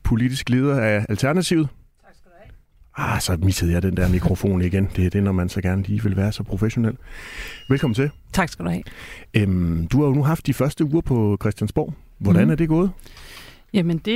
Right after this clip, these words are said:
Speaker 2: er gået, øh, rigtig fint. Øh, vi er jo en ny, stor gruppe på seks mandater, <laughs> så, øh, vi, øh, har jo skulle, øh, flytte en masse rundt, og nye kontorer og nye gruppeværelser. Og, så, øh, vi er lige så spændte som mange andre på, hvad der er,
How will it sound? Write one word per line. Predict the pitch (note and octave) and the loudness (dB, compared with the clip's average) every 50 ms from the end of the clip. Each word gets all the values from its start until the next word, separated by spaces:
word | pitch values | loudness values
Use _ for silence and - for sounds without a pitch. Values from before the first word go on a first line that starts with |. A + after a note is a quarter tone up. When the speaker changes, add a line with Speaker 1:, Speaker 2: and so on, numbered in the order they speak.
| C4 | 2
Speaker 2:
er | C#4 C4 | 0 0
gået, | A#3+ - A#3 A3 G#3+ G#3 G3 F#3 F3+ F3 D#3+ | 0 0 0 2 2 2 2 2 2 2 2
øh, | D3+ D#3 D#3+ - | 2 0 0 0
rigtig | G3 G#3 - - C4+ | -2 -2 0 -2 -4
fint. | - - C4+ B3 A#3 G#3 - - - - - - | -2 0 -2 0 0 -2 -2 -4 -4 -4 -2 0
Øh, | A3+ G#3+ G3+ G3 F#3+ F#3 F3+ E3+ E3+ D#3+ D#3+ D#3+ D#3 D#3 - | 2 2 2 2 2 2 2 2 2 2 2 2 2 2 2
vi | G3+ | 2
er | G#3+ | 4
jo | A3+ G#3 G3 | 4 4 2
en | G3 F3+ F3 F3 F3 | 2 2 2 4 4
ny, | G3+ A3+ A3+ - - - - - | 4 2 0 -2 -6 -10 -10 -10
stor | - - - G#3+ A3 - - - - | -6 -2 -2 -2 -2 -4 -14 -14 -4
gruppe | - F#3 G3 F#3+ B3+ A3+ | -2 -2 0 0 0 0
på | - G#3+ | 0 -2
seks | G3 - F#3+ F3+ - | -2 -2 -4 -4 -2
mandater, | A#3+ G#3+ G3 F#3+ F3+ - - F#3 - - A#3 | -2 0 0 0 0 0 -2 -2 -2 -2 -4
<laughs> | |
så, | - - - A3+ | -4 0 0 0
øh, | G3+ F#3 F3 E3+ E3 E3 D#3+ D#3 - - - - - - - _ _ | 0 2 2 2 2 0 0 -2 -4 -8 -18 -20 -20 -20 -20 _ _
vi, | F3 G3+ A3 A3+ A3 | 2 2 4 4 2
øh, | G#3 G3 F#3 D#3 | 2 2 0 0
har | F3+ F3+ | 0 0
jo | E3 E3 | -2 -2
skulle, | - - - E3+ D#3+ E3 D#3+ D#3 | -4 -4 -6 -4 -2 -2 -2 -2
øh, | D3 D3 | -2 -4
flytte | - - - F#3 D#3+ F3 | -6 -6 -6 -4 -2 0
en | |
masse | F3+ F3 F#3 - - A3 | 0 0 0 -2 -4 -2
rundt, | - F3+ F#3 - - - - - - | -2 0 -2 -2 -4 -8 -10 -10 -4
og | - F#3+ F#3+ F3 E3+ E3 E3 | -2 0 0 2 2 2 2
nye | F3 G3 G#3+ | 2 2 2
kontorer | - A3+ G#3+ - - G3 F3 - - G#3 F#3+ | 2 0 0 2 0 -2 0 0 0 0 0
og | F3+ D#3 | 2 2
nye | F3 G3 | 2 0
gruppeværelser. | - - F#3 F#3 F3+ A3 F3 F#3 F3+ E3+ E3 D#3 - E3+ D#3+ D#3+ D3+ | 0 0 0 0 0 0 0 0 0 0 -2 -2 -2 -2 0 0 0
Og, | C#3+ C#3 - - - - - - - - - - - - - - | -2 -4 -6 -10 -18 -20 -20 -20 -20 -18 -16 -16 -18 -18 -14 -4
så, | - - - G3+ F#3 E3 D#3+ D#3 D3 C#3+ C#3+ C#3 | -2 0 2 2 2 2 0 0 0 0 0 0
øh, | - - - - | -2 -4 -4 -6
vi | - - - - D#3+ G#3 B3 C4 C4 | -8 -8 -4 0 2 4 4 4 4
er | A3 | 4
lige | G#3+ B3 B3 | 2 0 2
så | - C#4 | 0 -2
spændte | - - - G3+ E3+ - G#3+ | -2 -2 -2 -4 -2 -2 -2
som | - - G3+ | 0 0 0
mange | F#3+ F#3+ G3 F#3 | 2 2 0 0
andre | E3+ F3 F#3+ - | 0 0 0 0
på, | - G3+ E3+ - | -2 -2 -2 -2
hvad | E3+ E3 | -2 0
der | F3 | 0
er, | E3+ F3 | 0 0